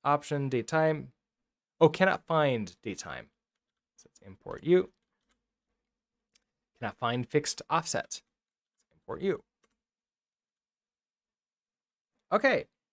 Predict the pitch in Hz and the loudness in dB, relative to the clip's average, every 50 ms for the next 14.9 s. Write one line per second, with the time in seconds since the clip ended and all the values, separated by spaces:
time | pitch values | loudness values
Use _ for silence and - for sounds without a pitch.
0 | _ _ _ _ - - - 151 135 - 143 131 123 120 - - _ _ - - | _ _ _ _ -4 4 4 4 6 6 6 6 6 6 4 0 _ _ -8 -2
1 | - 131 113 113 143 160 185 185 185 - _ - - 143 147 - - 240 254 247 | 2 2 2 6 8 6 6 6 2 -8 _ -2 2 2 2 2 0 -6 -6 -6
2 | _ _ _ _ _ _ _ _ - 135 135 131 127 127 127 127 127 123 123 120 | _ _ _ _ _ _ _ _ -2 2 4 6 6 6 6 6 6 4 4 2
3 | 123 131 - - - 147 147 143 - 156 147 104 131 143 143 143 - 185 170 123 | 0 0 -2 0 0 0 0 2 4 2 2 4 4 2 4 4 6 4 4 4
4 | - - _ _ - - 127 117 110 110 110 107 104 98 - - - - - 156 | 4 -4 _ _ -10 -4 -2 0 0 0 0 -2 -4 -6 -6 -8 -8 -4 -4 -6
5 | 151 - - 147 143 135 123 117 110 110 110 113 110 107 110 107 98 - - 104 | -6 -4 -6 -6 -4 -2 -2 -4 -4 -4 -6 -4 -2 -2 -2 -2 -4 -8 -14 -10
6 | 98 95 92 92 92 90 - _ _ _ _ _ _ _ _ _ - - - - | -8 -6 -6 -6 -8 -10 -12 _ _ _ _ _ _ _ _ _ -18 -18 -14 -12
7 | 80 - - 82 - 127 160 165 160 160 160 - - - _ _ _ _ _ _ | -12 -12 -12 -8 -4 -2 0 2 2 2 0 -2 -12 -16 _ _ _ _ _ _
8 | _ _ _ _ _ - 110 107 104 101 - 98 107 110 110 113 113 107 113 107 | _ _ _ _ _ -6 -4 -4 -4 -4 -6 -6 -6 -6 -4 -4 -4 -2 -4 -6
9 | 101 95 98 101 95 92 90 - - 90 87 87 85 87 87 85 - _ _ _ | -6 -6 -6 -6 -6 -6 -6 -6 -8 -8 -6 -6 -6 -6 -8 -10 -14 _ _ _
10 | - 92 85 76 73 71 - - - 139 135 131 131 131 117 - - - _ - | -14 -14 -14 -12 -14 -16 -14 -8 -4 -2 0 2 2 0 0 -4 -8 -10 _ -12
11 | 104 98 92 87 76 - - - _ _ _ _ _ _ _ _ _ _ _ _ | -8 -8 -6 -6 -8 -8 -12 -18 _ _ _ _ _ _ _ _ _ _ _ _
12 | _ _ _ _ - - - 82 78 69 65 65 - 55 - - - - - - | _ _ _ _ -20 -20 -16 -14 -14 -14 -14 -14 -12 -10 -10 -10 -12 -12 -16 -20
13 | _ _ _ _ _ _ _ _ _ _ _ _ _ _ _ _ _ _ _ _ | _ _ _ _ _ _ _ _ _ _ _ _ _ _ _ _ _ _ _ _
14 | _ _ _ _ _ _ _ _ - - - - - 180 214 247 - | _ _ _ _ _ _ _ _ -4 -4 -2 4 6 6 6 4 2